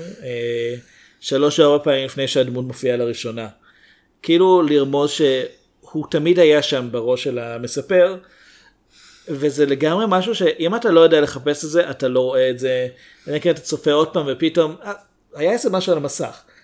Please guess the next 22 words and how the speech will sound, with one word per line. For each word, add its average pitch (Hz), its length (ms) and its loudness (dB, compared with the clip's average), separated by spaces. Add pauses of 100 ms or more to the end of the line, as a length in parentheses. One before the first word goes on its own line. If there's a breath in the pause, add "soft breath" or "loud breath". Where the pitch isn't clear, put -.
(460 soft breath)
ואותו 151 320 6
דבר 262 300 4
גם 190 220 0
ב-, 127 540 2 (460)
ממש 131 260 -6
בסיום, 160 520 -2 (680 soft breath)
אה, 135 280 -6 (380)
אחד 175 240 0
מהדברים 139 520 0
שטיילר 131 560 2
עושה, 127 400 -4 (320)
חוץ 190 280 -4
מלהכין 151 340 -2
סרטון, 175 480 -2
זה 127 360 2
הוא 131 140 -6
גם 143 180 0
מקרין 135 580 -4 (460 soft breath)
בהקרנות 127 600 0
מאוחרות 120 540 -4
ב-, 117 520 -6
בקולנוע, 175 480 -2